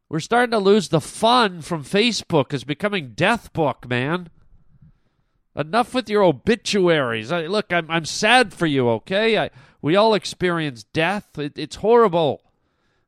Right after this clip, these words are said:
I don't want your mother or your father, your grandparents or your pet to die, but they do. And we don't really know you.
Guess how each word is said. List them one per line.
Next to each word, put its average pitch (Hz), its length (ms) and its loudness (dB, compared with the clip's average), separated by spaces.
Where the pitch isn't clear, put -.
I - 60 -8
don't 190 160 -2
want 175 160 -2
your 151 100 -2
mother 156 400 0
or 151 80 2
your 139 120 0
father, 160 500 -2
your 143 200 -2
grandparents 151 800 -4
or 135 40 -10
your 123 140 -6
pet - 360 -6
to 139 100 -2
die, 156 400 -2
but 175 260 -6
they 180 140 0
do. 185 560 4
And 175 600 -4
we 226 200 0
don't 285 160 6
really 269 300 2
know 254 260 4
you. 220 400 4